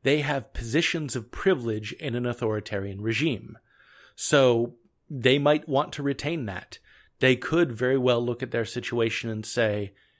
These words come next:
"Hey, guys, uh, if we're going to retain our privilege, we need to keep things going as they are." But there's also the possibility that if a lot of these, like,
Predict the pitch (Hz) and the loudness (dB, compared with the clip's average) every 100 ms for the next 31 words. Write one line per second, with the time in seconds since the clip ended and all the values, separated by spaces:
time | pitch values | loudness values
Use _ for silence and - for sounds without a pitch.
0 | _ - 180 127 92 95 _ _ _ 123 | _ 0 2 2 -2 -6 _ _ _ 2
1 | 104 95 101 135 - - - _ - - | 2 0 -6 -8 -12 -16 -20 _ -20 -2
2 | 131 120 - 123 135 147 139 127 117 113 | 0 2 0 0 2 4 4 2 -2 -4
3 | 127 117 101 - 170 123 113 104 107 - | -6 -6 -6 0 0 2 -2 -4 -8 -14
4 | _ _ - 135 135 135 131 123 - 127 | _ _ -6 -2 0 -2 -4 -6 -6 -8
5 | - 120 120 101 107 104 98 98 - 127 | -6 -4 -4 -2 -4 -4 -6 -6 -2 2
6 | 180 110 - - _ _ _ _ _ _ | 2 2 -6 -16 _ _ _ _ _ _
7 | _ _ _ _ - 196 160 - _ _ | _ _ _ _ 4 4 2 -8 _ _
8 | _ _ 123 120 - - 214 - 160 - | _ _ -4 -4 -4 0 0 0 -4 -4
9 | 131 - 131 113 107 98 101 - - - | -4 -2 -2 -2 -4 -6 -8 -10 -20 -20
10 | - 127 131 - - 123 127 127 123 120 | -2 0 2 0 -2 2 2 2 -2 -2
11 | 117 110 107 | 0 0 -2